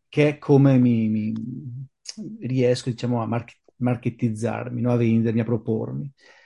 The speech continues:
È molto interessante e io lo prendo come mio anche, no? L'idea del fatto di, anche se uno vuole aggiungersi in un nuovo mercato,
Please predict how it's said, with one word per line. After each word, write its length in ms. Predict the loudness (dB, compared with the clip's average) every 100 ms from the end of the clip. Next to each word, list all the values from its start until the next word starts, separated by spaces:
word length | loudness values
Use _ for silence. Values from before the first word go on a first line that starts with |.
| _
È 80 | -2
molto 260 | 2 4 2
interessante 720 | 0 0 -2 -2 -2 0 0
e 320 | 2 0 0
io 140 | 2 4
lo 120 | 4
prendo 320 | 4 4 4
come 240 | 2 2 2
mio 300 | 2 2 0
anche, 320 | -2 -6 -4
no? 100 | -2
L'idea 360 | 0 2 2
del 320 | 2 2 0 -2
fatto 260 | -4 -4
di, 180 | -4 -4
anche 300 | -2 -2 -2
se 160 | -4 0
uno 100 | 2
vuole 200 | 4 4
aggiungersi 520 | 4 2 0 -2 -2
in 80 | 0
un 60 | 2
nuovo 260 | 2 2 0
mercato, 640 | 0 -2 -4 -4 -6 -14